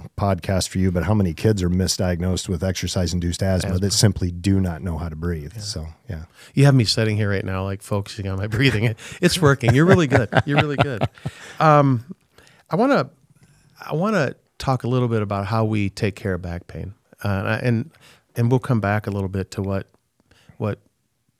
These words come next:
Speaker 2: patients can do to, to help themselves with their back pain. But when you get patients into your clinics, wh-, what are some common things you see? What have they tried and failed with? What are some, I like to call 'em myths, uh, care
Speaker 1: Yeah.
Speaker 2: myths, but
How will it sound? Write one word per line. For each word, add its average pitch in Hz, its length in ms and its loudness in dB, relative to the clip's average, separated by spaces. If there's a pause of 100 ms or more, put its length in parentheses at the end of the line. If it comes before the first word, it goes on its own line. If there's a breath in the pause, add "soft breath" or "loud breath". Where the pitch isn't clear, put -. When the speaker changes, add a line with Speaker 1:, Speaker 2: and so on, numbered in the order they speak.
(160)
Speaker 2:
patients 98 500 -4
can 92 200 -8
do 92 180 -6
to, 90 220 -8 (160)
to 101 120 -6
help 101 180 -6
themselves 95 420 -6
with 92 80 -12
their 90 100 -8
back 90 260 -8
pain. 92 200 -6
But 92 160 -8 (960 loud breath)
when 147 160 2
you 214 120 2
get 196 260 -4
patients 120 720 -4 (260)
into 117 460 -2
your 98 160 -2
clinics, - 680 -6 (180)
wh-, 151 240 -10
what 190 180 -2
are 214 80 -2
some - 160 -4
common 113 320 -4
things 107 200 -4
you 95 60 -6
see? - 160 -6
What 139 160 -2
have 190 140 0
they 139 120 2
tried 104 340 -4
and 92 120 -6
failed 90 320 -4
with? 87 220 -10
What 131 120 0
are 165 80 0
some, 110 380 -2 (460 soft breath)
I 110 60 -2
like 107 160 2
to 101 80 -4
call 101 200 -4
'em 95 140 -2
myths, 104 480 -4 (300)
uh, 98 340 -4
care 113 240 2
Speaker 1:
Yeah. 107 60 0
Speaker 2:
myths, 98 260 -4
but - 200 -8